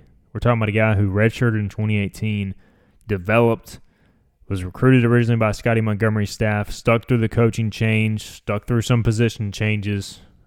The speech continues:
uh, then just grew into a significant contributor, became a really good football player, made a ton of awesome plays for East Carolina,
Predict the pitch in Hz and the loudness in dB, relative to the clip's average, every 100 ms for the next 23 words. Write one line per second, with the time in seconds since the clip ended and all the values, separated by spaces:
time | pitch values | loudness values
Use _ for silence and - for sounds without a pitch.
0 | _ 95 92 87 92 101 123 120 110 - | _ -14 -10 -8 -6 0 2 2 -4 -4
1 | 120 127 113 113 113 123 113 113 127 - | 2 2 2 0 -4 -4 0 0 -2 -6
2 | 113 113 113 123 117 - 131 120 87 90 | -4 -2 -2 -6 -6 -2 0 0 -2 -6
3 | 101 104 92 104 113 113 113 127 - 107 | -6 -4 -2 2 4 4 4 2 0 -2
4 | 107 113 110 110 - _ _ _ - 113 | 0 0 0 -2 -4 _ _ _ -6 2
5 | 110 92 - 143 147 117 107 113 - 107 | 2 0 -4 0 0 2 2 0 0 -8
6 | 98 104 104 101 98 - _ _ _ _ | -4 -2 0 0 -4 -10 _ _ _ _
7 | _ - 110 110 - 117 110 101 104 101 | _ 0 2 2 2 0 2 2 0 0
8 | 101 98 | 0 -2